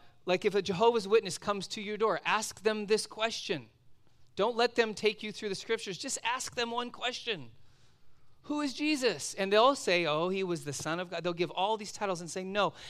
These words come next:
let's get to the bottom line. Who is, who is Jesus? What's the identity of who Jesus is?" And if you get them down to the bottom line, you know who they're gonna say he is? They're not gonna say that he was the Son of God ultimately.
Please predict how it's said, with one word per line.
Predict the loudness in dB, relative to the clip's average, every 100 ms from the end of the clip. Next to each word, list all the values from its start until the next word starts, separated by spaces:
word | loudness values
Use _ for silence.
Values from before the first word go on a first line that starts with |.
| -6
let's | 0 0 4
get | 4
to | 4
the | 0
bottom | 4 8 8 6
line. | 0 0
Who | -2 -2
is, | -4 -6
who | -6 -4
is | -4
Jesus? | -4 -4 -2
What's | -4 -6
the | -6
identity | -4 0 0 0 0
of | 0
who | -2
Jesus | -6 -6 -4 -2
is?" | 0 0 -4 -16 -20 -20 -4
And | -2
if | -2
you | -2
get | -2 4
them | 4 6
down | 2
to | 2
the | 2
bottom | 4 4
line, | 0
you | -2
know | -2
who | 0
they're | 0
gonna | 0 -2
say | 0 2
he | 4
is? | 2 0 -6 -10
They're | -6
not | -4 -4
gonna | -8
say | -4 -4
that | -2
he | -4
was | -6 -6
the | -8
Son | -6 -8
of | -6
God | -6
ultimately. | -4 -6 -8 -8 -10